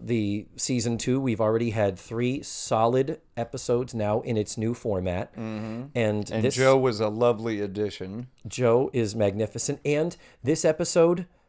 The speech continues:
Speaker 1: is the first one where she is now a supporting player. She has been absorbed into the fabric of the show.
Speaker 2: Mm.
Speaker 1: This is a Tootie show.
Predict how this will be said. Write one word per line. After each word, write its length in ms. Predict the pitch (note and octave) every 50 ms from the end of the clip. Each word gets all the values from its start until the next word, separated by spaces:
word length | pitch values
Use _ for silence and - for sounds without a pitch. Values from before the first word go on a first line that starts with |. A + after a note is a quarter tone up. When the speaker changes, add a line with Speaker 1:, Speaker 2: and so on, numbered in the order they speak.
| _ _ _ _ _ - -
Speaker 1:
is 180 | B2 A2+ G2+
the 80 | A#2 A#2
first 380 | - - C3 B2 A#2+ - -
one 360 | B2 A2 A2 A2 G#2+ A2 A2+ A#2
where 400 | A2 A2 G#2+ G#2 G2+ G2+ G#2 - -
she 420 | - - - - - B2 A2+ A2+ B2+
is 260 | - A#2 A2 G2 G2+
now 280 | G2+ G2 G2 F#2+ F2+
a 40 | F#2
supporting 480 | - - G#2 - - A2+ G2+ F#2 E2+ E2
player. 400 | - - D#2 C#2 B1 G#1 - - _ _ _ _ -
She 220 | - - C3 A#2+
has 180 | A2 B2+ B2 G#2
been 380 | - C3 A#2+ A#2 A#2 A2+ A2+ - - - - - -
absorbed 480 | - A#2+ G#2 F2+ A#2 A2+ A#2+ C3+ C3+ D3+
into 140 | D#3 D#3 D#3
the 80 | E3+ E3+
fabric 360 | - D3+ C#3+ C#3 D3+ C#3 -
of 80 | C#3
the 80 | B2 C#3+
show. 500 | - - F#3 D#3+ B2+ G2 F2+ E2+ G2 B2+
Speaker 2:
Mm. 300 | A2 G#2+ G#2 G2 E2+ D2 - -
Speaker 1:
This 160 | - - C3
is 80 | A#2
a 40 | B2+
Tootie 380 | B2+ - - A3+ A#3 A#3 A3 G3
show. 420 | - - E3+ D3+ D3 D#3 D#3 D#3